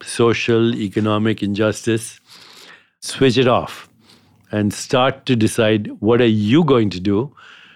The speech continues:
to create a more peaceful life for yourself. How are you going to not be at war with yourself, with your family,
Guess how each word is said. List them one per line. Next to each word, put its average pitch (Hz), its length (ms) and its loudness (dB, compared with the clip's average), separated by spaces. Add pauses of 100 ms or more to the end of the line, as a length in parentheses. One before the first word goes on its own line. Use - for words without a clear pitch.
(360)
to 113 140 0
create 117 360 2
a 113 80 2
more 113 260 4
peaceful 110 460 0
life 98 440 -2 (200)
for 101 200 -2
yourself. 98 920 -4 (360)
How 143 340 2
are 170 80 6
you 143 240 4
going 120 560 2 (680)
to 120 120 0
not 127 460 0
be 117 440 2 (200)
at 95 240 -4
war 117 600 2
with 107 280 0
yourself, 117 920 0 (720)
with 110 180 2
your 110 120 4
family, 127 680 2